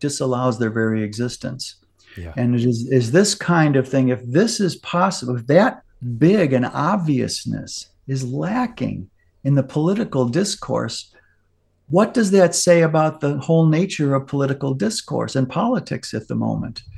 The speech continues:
Speaker 1: Trump macheted a, um, uh, uh, um, his way through the jungle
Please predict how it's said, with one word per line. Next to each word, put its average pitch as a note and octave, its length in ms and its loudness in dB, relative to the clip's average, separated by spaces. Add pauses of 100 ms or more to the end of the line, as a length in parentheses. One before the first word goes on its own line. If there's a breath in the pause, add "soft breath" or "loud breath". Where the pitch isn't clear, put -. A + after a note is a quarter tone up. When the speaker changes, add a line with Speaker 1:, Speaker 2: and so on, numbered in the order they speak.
(480 soft breath)
Speaker 1:
Trump G#3+ 480 6 (1000 soft breath)
macheted G3 880 6 (320)
a, C#3 360 2
um, C3+ 560 -2 (320)
uh, D3 40 2
uh, C3 560 2
um, A#2 440 -2 (120)
his C3+ 240 2
way E3+ 300 6
through E3 180 0
the C3 100 6
jungle D#3+ 840 2